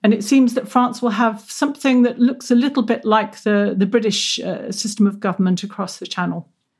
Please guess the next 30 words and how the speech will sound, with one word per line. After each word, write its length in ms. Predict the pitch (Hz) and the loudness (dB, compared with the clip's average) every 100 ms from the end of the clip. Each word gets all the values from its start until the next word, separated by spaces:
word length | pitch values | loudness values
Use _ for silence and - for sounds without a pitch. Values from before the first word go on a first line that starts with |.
| _ | _
Things 320 | - 302 285 - | -4 0 0 0
seem 220 | 277 240 | 2 2
to 100 | 214 | 2
be 140 | 220 | -2
settled 540 | 202 202 - 180 170 - _ _ _ | 0 -4 -4 -12 -14 -16 _ _ _
after 320 | 185 160 - 175 | -2 -2 -4 -6
then. 300 | 170 170 - _ _ _ - - - _ - | -4 -6 -10 _ _ _ -20 -20 -20 _ 0
And 460 | 214 214 214 208 202 - | 2 4 4 4 2 -12
for 580 | - 208 208 208 - - - - | -2 0 2 0 -2 -12 -20 -12
some 280 | 208 247 240 | -2 2 2
time, 460 | 233 233 247 269 - _ _ _ _ _ _ _ _ _ - _ _ | 2 0 2 0 -4 _ _ _ _ _ _ _ _ _ -20 _ _
the, 340 | 196 190 180 | 0 2 0
uh, 220 | - 185 202 | 0 -2 -2
assembly 480 | - 233 214 196 | 4 4 6 2
busies 420 | 196 220 208 190 202 | 2 2 2 0 -2
itself 460 | 208 - 202 202 | -6 -2 -2 -2
with 120 | 202 | -6
making 320 | 190 180 - 180 | -4 -6 -4 0
new 320 | 185 185 175 | 2 2 2
laws 600 | 196 226 262 269 254 - | 2 0 0 -2 -4 -8
and, 560 | 208 175 180 175 175 190 | -6 -4 -4 -4 -4 -6
uh, 560 | - - - - 208 190 | -12 -14 -16 -14 -12 -8
setting 360 | 214 208 190 | -6 -4 -2
up 140 | 185 - | -4 -4
this 220 | - - | -10 -8
format 420 | 220 208 190 - | 2 2 2 0
of 80 | 185 | -6
the 80 | 175 | -6
constitutional 600 | 196 180 196 180 - 180 | -6 -6 -8 -10 -6 -4
monarchy. 400 | 180 180 196 | -4 -4 -10